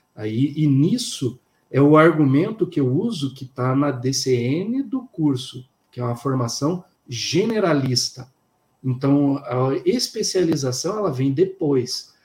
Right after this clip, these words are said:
A partir do momento que eu antecipo uma,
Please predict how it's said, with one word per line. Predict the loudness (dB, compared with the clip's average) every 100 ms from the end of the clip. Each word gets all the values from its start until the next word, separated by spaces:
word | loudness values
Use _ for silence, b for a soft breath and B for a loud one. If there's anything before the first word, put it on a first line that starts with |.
| b b -12
A |
partir | -2 -2 -2 -2
do | 0
momento | 0 0 0 -4
que | -4 -4 -4 -2
eu | 0 4
antecipo | 4 2 -2 -2 -2 -4 -4 -4 -6 -10 -6 -6 -6
uma, | -4 -2 0 0 0 0 -2